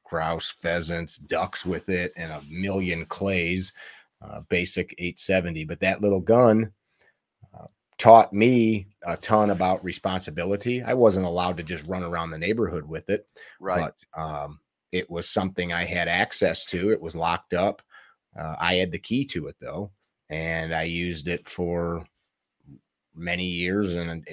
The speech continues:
Speaker 1: and, and used it to teach my little brothers. Uh, I was the oldest boy of, of eleven kids. My parents had eleven and,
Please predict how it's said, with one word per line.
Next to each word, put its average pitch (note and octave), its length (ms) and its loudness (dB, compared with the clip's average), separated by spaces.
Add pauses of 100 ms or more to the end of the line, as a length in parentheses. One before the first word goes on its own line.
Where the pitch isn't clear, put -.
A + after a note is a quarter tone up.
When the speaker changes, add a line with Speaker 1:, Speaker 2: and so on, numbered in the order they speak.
(120)
Speaker 1:
and, E2+ 200 -4 (120)
and E2 440 -8 (240)
used F#2 260 -2
it - 80 -18
to - 100 -16
teach - 220 -14
my E2+ 140 -4
little E2 240 -6
brothers. F2+ 640 -2 (400)
Uh, E2+ 360 -4
I D#2+ 60 -6
was D#2 160 -10
the D#2+ 140 -6
oldest F2 360 -4
boy F2+ 540 2
of, D#2 240 -6 (180)
of - 280 -14 (280)
eleven E2 460 -4
kids. E2+ 420 0
My D#2+ 160 -8 (120)
parents D#2+ 340 -6
had D#2+ 120 -6
eleven D#2+ 440 -6
and, D#2 220 -8